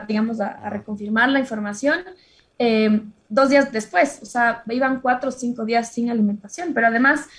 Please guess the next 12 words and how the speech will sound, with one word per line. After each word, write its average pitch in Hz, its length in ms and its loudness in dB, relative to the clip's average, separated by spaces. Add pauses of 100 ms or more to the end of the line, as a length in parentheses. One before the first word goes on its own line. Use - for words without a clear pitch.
(120)
sabemos 269 420 0
que 254 120 -4
la 247 140 -2
comida 269 480 0 (300)
tiene 262 600 0
una 277 240 4
sustancia, 285 920 -2
me 254 160 -4
parece 254 480 -6
que 247 200 -4
es - 280 -12
azufre, 247 840 -2